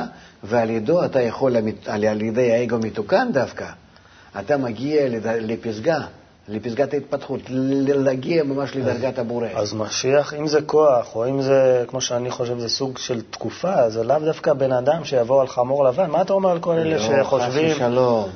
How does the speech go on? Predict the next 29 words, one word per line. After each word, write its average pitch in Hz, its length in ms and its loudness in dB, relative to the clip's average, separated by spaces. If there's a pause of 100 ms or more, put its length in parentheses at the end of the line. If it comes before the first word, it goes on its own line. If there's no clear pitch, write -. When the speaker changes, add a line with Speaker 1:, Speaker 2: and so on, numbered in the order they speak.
Speaker 2:
שמשיח 139 720 2
עכשיו 135 280 0
יבוא 143 340 6
רכוב 160 400 4
על 139 60 4
חמור 143 360 2
לבן? 135 380 4
זה 117 120 0
עובדי 123 220 2
אלילים, 180 440 0
לא? 139 220 4 (1200)
Speaker 1:
זה, 104 380 -8 (460)
זה, 104 160 -12 (240)
זה, 113 280 -8 (480)
אז 131 100 0 (320)
משיח 151 520 -2
יבוא 135 360 2
על 127 140 -2
חומר 120 480 0 (100)
הלבן. 95 400 -8
Speaker 2:
Mm-hmm. - 1080 -20 (380)
Speaker 1:
החומר 120 580 -4
Speaker 2:
החמור 151 540 4
הוא 143 80 -2
חומר, 139 440 2
Speaker 1:
כן, 120 260 2
Speaker 2:
הוא 127 200 -2
Speaker 1:
ה-, 113 220 -8
ש-, - 160 -6